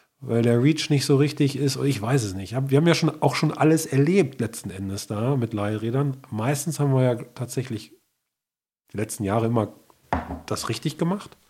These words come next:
Äh, bei dem Verleiher, es war ja auch immer derselbe, aber gerade beim ersten Mal, als du mich mitgenommen hast, da weiß ich noch, da hatte ich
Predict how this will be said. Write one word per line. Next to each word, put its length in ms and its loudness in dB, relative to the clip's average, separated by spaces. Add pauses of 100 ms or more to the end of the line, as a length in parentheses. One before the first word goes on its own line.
(1600)
Äh, 260 6
bei 140 4
dem 140 4
Verleiher, 420 4
es 100 2
war 100 4
ja 80 6
auch 120 6
immer 160 4
derselbe, 460 4
aber 260 6
gerade 280 2
beim 140 6
ersten 420 0
Mal, 140 4
als 160 4
du 60 0
mich 120 2
mitgenommen 520 2
hast, 260 -2
da 120 2
weiß 200 4
ich 120 4
noch, 200 4
da 160 0
hatte 180 2
ich 180 -4